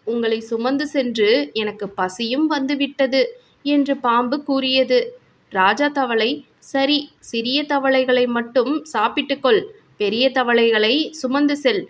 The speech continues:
என்று கூறியது. உடனே சிறிய தவளைகளை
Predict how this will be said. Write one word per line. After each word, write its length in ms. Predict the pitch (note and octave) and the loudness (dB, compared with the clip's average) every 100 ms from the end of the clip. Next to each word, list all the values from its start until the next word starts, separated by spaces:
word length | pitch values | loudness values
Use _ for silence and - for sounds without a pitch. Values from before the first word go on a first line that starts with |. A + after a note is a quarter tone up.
| _ _ - | _ _ -6
என்று 320 | D#4 D4+ D4 | -2 -2 -2
கூறியது. 720 | C#4+ C4+ C4 B3 A#3+ A#3 A#3+ - _ _ | -2 0 2 2 4 2 0 -12 _ _
உடனே 400 | D#4+ E4+ E4 D4+ | -4 0 2 0
சிறிய 380 | D4+ D4 D#4 D#4 | 0 0 2 0
தவளைகளை 800 | D4 A#3 A#3 A#3 A3+ G#3+ C#4 | 0 0 2 2 2 0 -2